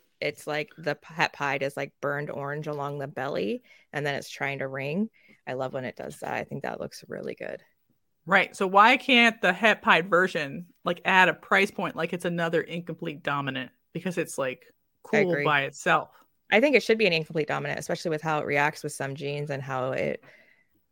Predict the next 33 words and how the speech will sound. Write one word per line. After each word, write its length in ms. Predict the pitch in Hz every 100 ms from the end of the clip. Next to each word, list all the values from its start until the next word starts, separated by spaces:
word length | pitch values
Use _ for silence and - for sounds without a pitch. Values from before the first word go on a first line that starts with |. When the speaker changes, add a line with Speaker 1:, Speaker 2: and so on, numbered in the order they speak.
| _ _ _ _ _ _ _ _ _ _
Speaker 1:
het 260 | - 165 -
pied, 500 | 160 143 143 151 160 _ -
it 220 | 151 143 -
rings 380 | 156 151 151 151
out 380 | 139 143 139
sometimes. 500 | - 165 160 160 165
I 100 | 165
think 200 | 151 160
that 120 | 160 147
that's 260 | 139 135
absolutely 1200 | - 156 - - - 73 147 143 147 82 62 - - _ - -
a 80 | 151
true 140 | 202
Speaker 2:
Its 100 | 170
own 200 | 170 165
Speaker 1:
statement. 120 | -
Speaker 2:
cool 180 | 180 160 - _ -
thing. 120 | 151 _ _ _ _ _ _ 208
Mm-hmm. 360 | 185 175 180 233 _ _ _ _ _ _ _ _ _ _ _ _
Maybe 220 | 240 254
nobody 280 | 247 214 175
cares, 340 | 170 165 110 -
but, 140 | 208
like, 180 | 180 -
I 200 | 220 247
like 380 | 240 185 196 -
these 460 | 165 160 170 175 -
combos 440 | - 180 170 170
much 200 | 175 -
better 200 | - 147
than, 160 | 143 139
like, 160 | 135 -
the, 160 | 123